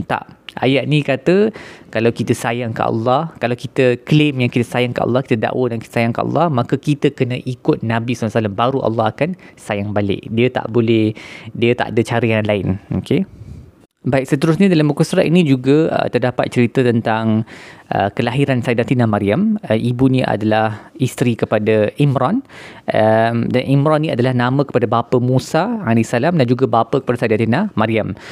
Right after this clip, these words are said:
Uh, sebab tu nama surah ni adalah Ali Imran. Bukan Al Imran, tapi Ali Imran yang bererti keluarga Imran. Um, dan, uh, ibunya telah, uh, bernazar supaya anak dalam kandungannya itu akan disedekahkan ke jalan Allah.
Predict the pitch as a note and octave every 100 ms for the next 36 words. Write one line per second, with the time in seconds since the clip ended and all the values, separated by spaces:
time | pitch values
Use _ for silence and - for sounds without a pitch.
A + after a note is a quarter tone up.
0 | - - - - - A2 C3 A#2 C3+ B2
1 | A2+ C3 A#2 C3+ A2+ A2 - - B2+ C3
2 | C3 B2 - C#3 A#2 A2 G2 F#2+ G#2 -
3 | A2+ - - C3 A#2+ - B2 A#2+ C#3 G3
4 | A#2 A#2+ - - B2 C3 C3 A#2 A#2+ -
5 | A#2 A2+ A#2 C#3+ G#2+ A#2 G#2 - C#3 -
6 | A2+ A2 G#2 D#3 - A#2 G#2+ G2 F#2+ -
7 | - - - - - _ - B2 A#2 A#2
8 | A2+ A2+ A2+ A2+ - B2 B2+ B2+ B2+ B2
9 | B2 - - - - - _ - - -
10 | D3 C3+ D#3 D#3 D#3+ C3+ C3 C3 - -
11 | - G#2+ G#2+ A2 A#2+ A#2+ C3 B2+ C#3+ A2+
12 | - A#2+ A#2 A#2 A2+ B2+ A#2 A2 A2+ A#2+
13 | A2+ A#2+ B2 B2+ C3 B2+ A2+ A#2+ A2+ A#2+
14 | C3 C#3+ - C3 - B2+ A2+ - G#2+ A#2
15 | A2+ A2+ G#2+ C#3 A#3+